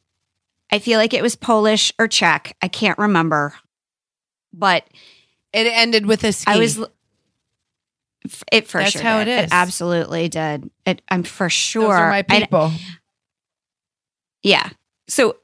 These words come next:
Speaker 1: he was, like, very funny, super nice, did impressions, had an incredible mullet. Incredible mullet. Like, it was back, it was like,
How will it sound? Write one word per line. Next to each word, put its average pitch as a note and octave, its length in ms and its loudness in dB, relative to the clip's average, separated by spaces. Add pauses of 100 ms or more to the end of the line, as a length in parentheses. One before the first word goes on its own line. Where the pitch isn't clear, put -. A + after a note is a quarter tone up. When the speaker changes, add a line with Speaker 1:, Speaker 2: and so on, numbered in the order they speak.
(340)
Speaker 1:
he - 440 0
was, C#4+ 260 2
like, G3 440 0 (520)
very G#3+ 400 0
funny, F#3 520 2 (500)
super D#4 460 0
nice, F#3+ 380 2
did G#3 300 0
impressions, G3 800 0 (240)
had G#3 400 0
an A3 160 -2 (160)
incredible A3+ 920 0
mullet. F#3 640 0 (580)
Incredible G#3+ 600 0
mullet. D#3+ 500 -4 (140)
Like, F3+ 320 0 (120)
it G#3+ 120 2
was F#3+ 160 -2
back, G3 360 2
it G#3+ 60 0
was G3 180 -2
like, E3 280 -2